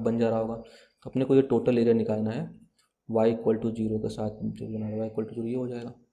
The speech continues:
ठीक है। तो इसको मैं direct ऐसे लिख सकता हूँ क्या, अपने को basically area पूछ रहा है माइनस वन से one x e की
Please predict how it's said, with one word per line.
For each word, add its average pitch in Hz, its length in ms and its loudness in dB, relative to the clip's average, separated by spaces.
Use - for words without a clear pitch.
ठीक 170 100 0
है। 147 80 -2
तो 127 60 2
इसको 123 200 0
मैं 143 160 4
direct 135 220 6
ऐसे 135 140 2
लिख 139 80 2
सकता - 220 -6
हूँ 117 140 0
क्या, 123 160 0
अपने 127 220 0
को 123 80 -2
basically 120 380 -2
area 120 260 6
पूछ 120 220 -4
रहा 117 120 2
है 139 200 -2
माइनस 123 480 0
वन 123 160 0
से 120 160 0
one 123 220 2
x 127 220 -4
e 123 160 -4
की 117 80 -2